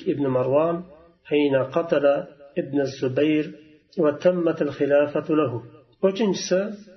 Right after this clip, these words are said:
qahr va g'alaba yo'li bilan bosib olishlik. Abdulmalik ibn Marvonni zamoniga o'xshagan. Abdulmalik ibn Marvon Abdulloh ibn Zubayr radhiyallohu anhuni o'ldirib,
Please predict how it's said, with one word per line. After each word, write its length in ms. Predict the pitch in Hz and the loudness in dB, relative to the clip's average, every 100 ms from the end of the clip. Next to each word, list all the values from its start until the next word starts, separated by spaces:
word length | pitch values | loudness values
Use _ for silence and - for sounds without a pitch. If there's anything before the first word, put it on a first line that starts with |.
| _ | _
qahr 440 | - 165 156 180 190 135 - - _ | -4 -2 2 0 0 -6 -12 -20 _
va 140 | 190 147 | -2 0
g'alaba 400 | 135 165 165 170 | 2 2 2 0
yo'li 260 | 170 147 139 | 0 0 0
bilan 240 | 135 156 156 - - - - | 2 0 -2 -10 -20 -20 -2
bosib 360 | 143 147 156 | 0 0 -6
olishlik. 440 | 160 143 123 135 123 - _ _ _ _ | -4 -4 -6 -12 -18 -20 _ _ _ _
Abdulmalik 500 | 190 180 196 214 220 | -2 0 0 0 0
ibn 120 | 190 185 | 0 2
Marvonni 640 | 185 175 185 185 180 196 202 - - - _ _ | 2 2 2 2 2 0 -2 -6 -16 -20 _ _
zamoniga 560 | 160 156 185 175 151 160 | -2 0 0 0 0 -2
o'xshagan. 480 | 139 - 120 135 175 - - - _ | -2 -4 -2 -2 -2 -8 -20 -20 _
Abdulmalik 540 | 156 147 170 185 196 | -4 0 0 0 0
ibn 140 | 185 175 | 0 0
Marvon 460 | 156 147 160 185 202 208 - - _ _ _ - | 2 2 2 0 -4 -12 -20 -20 _ _ _ -4
Abdulloh 460 | 165 175 170 190 | 0 0 2 2
ibn 160 | 180 175 | 2 0
Zubayr 440 | 160 156 151 175 175 - - | 0 0 2 2 0 -6 -6
radhiyallohu 720 | 156 147 151 151 151 165 151 | -2 0 0 2 2 2 2
anhuni 580 | 151 143 131 135 131 147 147 - - - - | 0 0 0 0 2 2 0 -6 -20 -12 0
o'ldirib, 540 | 160 147 131 143 175 | 0 2 2 2 0